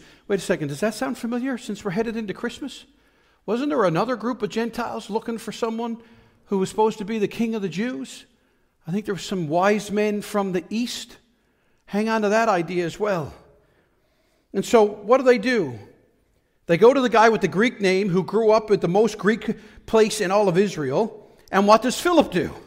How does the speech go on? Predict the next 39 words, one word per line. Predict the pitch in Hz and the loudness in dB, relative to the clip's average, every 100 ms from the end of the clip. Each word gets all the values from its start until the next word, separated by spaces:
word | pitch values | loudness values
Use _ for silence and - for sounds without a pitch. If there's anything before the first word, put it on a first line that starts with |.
| - _ _ _ _ _ | -20 _ _ _ _ _
He | - 302 | 2 4
doesn't | 311 247 | 4 2
go, | 202 151 127 - - | 4 4 2 -8 0
"Guys, | 151 156 | 2 2
I'm | 135 | 0
glad | 131 143 151 | 0 0 0
you | 160 | -2
came. | 202 165 | 0 -2
Let | 127 165 | -2 -4
me | 165 | -2
take | 185 190 | 0 0
you | 190 | 0
to | |
Jesus." | 185 190 262 - 143 - - - - | -2 2 0 0 -6 -8 -16 -10 2
No, | 202 | 6
he | 233 | 6
goes | 302 254 226 | 6 6 4
to | - 214 | 0 2
Andrew | 277 330 233 170 151 277 - - - _ _ | 4 4 2 2 2 2 -2 -18 -20 _ _
and | - 202 | 0 2
he | |
says, | 196 196 160 | 2 0 -2
"Andrew, | - 240 240 170 98 - _ _ _ _ _ | -2 -2 -2 -6 -10 -18 _ _ _ _ _
there's | - 160 | -6 -6
some | - 165 | -2 -2
Greeks | 190 240 - | 0 -2 -2
here | 185 165 | -2 0
and | 175 | 0
they | 175 | 0
want | 190 196 | 2 -2
to | - | 0
talk | 208 - | -2 -2
to | 180 | -6
Jesus." | 143 233 240 143 117 - - - - | -2 -2 -2 -6 -12 -16 -20 -20 -4
And | 180 185 | 0 4
then | 165 | 4
Philip | - - 294 247 | 0 -2 4 6
and | 208 | 6
Andrew | 214 269 277 196 180 | 2 2 0 2 0